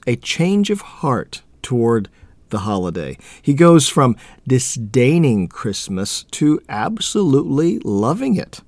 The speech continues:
Here's a line from the very last paragraph of the book after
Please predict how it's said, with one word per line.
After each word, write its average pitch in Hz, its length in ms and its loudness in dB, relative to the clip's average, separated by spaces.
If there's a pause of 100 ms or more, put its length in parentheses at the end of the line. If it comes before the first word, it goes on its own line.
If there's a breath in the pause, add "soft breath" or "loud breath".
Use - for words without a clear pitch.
(340)
Here's 196 240 6
a 160 40 6
line 175 360 4
from 127 140 0
the 117 60 2
very 156 540 2
last 147 480 -4
paragraph 127 680 -2
of 107 200 -4
the 107 80 0
book 107 320 0 (460 loud breath)
after 110 440 -2